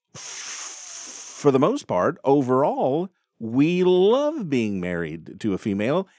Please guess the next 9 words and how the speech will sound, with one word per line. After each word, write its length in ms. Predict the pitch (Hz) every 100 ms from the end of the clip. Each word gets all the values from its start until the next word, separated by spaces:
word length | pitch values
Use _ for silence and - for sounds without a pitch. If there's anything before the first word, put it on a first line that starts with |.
| -
and 160 | 135
they 160 | 165 180
love 300 | 147 160 151
being 200 | 175 170
married 360 | 160 175 175
t-, 120 | 156 147
to 280 | - 190
a 40 | 185
guy. 440 | 175 240 - -